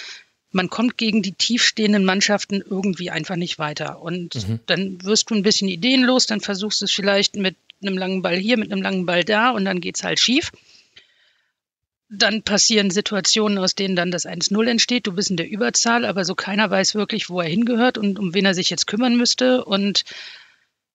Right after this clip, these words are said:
Speaker 1: ich weiß nicht, ob vielleicht einfach auch jemand fehlt, der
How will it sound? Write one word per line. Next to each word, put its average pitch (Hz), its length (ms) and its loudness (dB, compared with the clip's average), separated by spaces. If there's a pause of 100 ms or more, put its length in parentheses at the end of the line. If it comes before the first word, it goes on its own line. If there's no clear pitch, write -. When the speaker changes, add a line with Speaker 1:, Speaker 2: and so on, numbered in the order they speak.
(1120)
Speaker 1:
ich 214 180 0
weiß 175 240 2
nicht, 208 160 2
ob 196 100 -2 (460)
vielleicht 208 560 0
einfach 196 380 2 (760)
auch 202 200 -2
jemand 202 420 2
fehlt, - 680 0
der 190 640 0